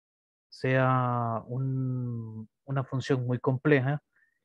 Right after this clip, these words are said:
entonces encontrar el Y sub J va a ser más complicado porque no vamos a poder despejar tan fácilmente para Y sub J. En ese caso habría que aplicar,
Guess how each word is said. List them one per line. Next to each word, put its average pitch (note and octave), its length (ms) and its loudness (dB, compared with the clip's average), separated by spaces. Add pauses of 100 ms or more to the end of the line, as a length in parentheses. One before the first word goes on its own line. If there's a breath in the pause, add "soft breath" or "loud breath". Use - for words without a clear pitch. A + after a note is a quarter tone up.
(200)
entonces C3+ 540 0
encontrar C3+ 560 4
el C#3 120 4
Y C#3 60 6
sub C3 220 0
J D3 340 4
va C3+ 100 2
a A#2+ 40 0
ser A#2+ 180 -4
más B2 140 -4
complicado C#3 600 2
porque C3 260 0
no A#2 180 0
vamos C3 260 0
a - 40 -18
poder A#2 260 0
despejar A#2+ 500 0
tan A#2+ 200 0
fácilmente B2 600 2
para G#2+ 240 0
Y A2 160 -2
sub - 180 -12
J. E3 380 4 (640 soft breath)
En B2 100 0
ese A#2+ 200 -2
caso D#3 240 6
habría C3 220 4
que - 80 2
aplicar, C#3 500 0